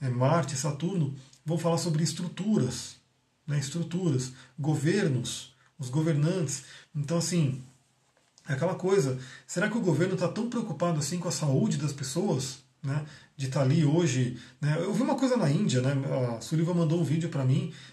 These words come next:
que eu achei bizarro, assim, eu falei, "Nossa, que, não é possível que isso esteja acontecendo." Que a polícia na Índia, pelo menos o vídeo que eu vi, é óbvio que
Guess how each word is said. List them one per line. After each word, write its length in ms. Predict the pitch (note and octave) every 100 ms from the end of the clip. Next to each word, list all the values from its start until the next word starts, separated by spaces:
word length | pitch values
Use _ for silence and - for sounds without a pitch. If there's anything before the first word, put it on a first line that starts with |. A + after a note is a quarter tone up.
| -
que 100 | -
eu 60 | C4+
achei 220 | - A#3+
bizarro, 520 | F3 E3 C3+ G3 D3
assim, 100 | C3
eu 60 | -
falei, 140 | E3
"Nossa, 220 | G#3 -
que, 180 | - F3+
não 120 | F3
é 40 | B3
possível 260 | G#3+ G#3+
que 60 | G#3+
isso 100 | G#3
esteja 120 | F#3+
acontecendo." 600 | F#3+ F#3 F#3 F#3+ B2 - - _ _ _ _ _ _ _ _ _ _ _ _ - _ _ -
Que 120 | - E3+
a 20 |
polícia 420 | G3+ E3+ G#3+ A3
na 120 | F3
Índia, 160 | F3 F3+
pelo 160 | D3 D#3
menos 160 | G3+
o 20 |
vídeo 220 | G#3+ G#3+ -
que 40 |
eu 100 | A#3+
vi, 160 | E3 E3+
é 40 |
óbvio 320 | C3 D#3 D3
que 240 | - B2+